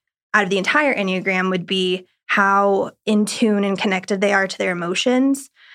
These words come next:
Um, and then the other side of that, being very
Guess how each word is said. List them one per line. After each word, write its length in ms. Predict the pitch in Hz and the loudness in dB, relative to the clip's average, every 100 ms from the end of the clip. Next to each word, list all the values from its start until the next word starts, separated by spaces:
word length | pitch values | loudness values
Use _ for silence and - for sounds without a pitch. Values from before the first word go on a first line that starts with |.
| - - | -20 -2
Um, 460 | 214 202 196 175 180 - - _ _ | 2 2 2 0 -4 -6 -14 _ _
and 80 | 226 | 0
then 60 | 220 | 2
the 120 | 220 | 2
other 260 | 247 262 254 | 4 2 2
side 280 | 240 208 196 | 2 2 2
of 40 | |
that, 340 | 180 180 - - _ _ _ _ _ _ 202 | 2 0 -2 -8 _ _ _ _ _ _ -2
being 380 | 240 220 214 | 2 4 2
very 640 | 202 202 202 202 208 202 | 2 2 2 2 2 2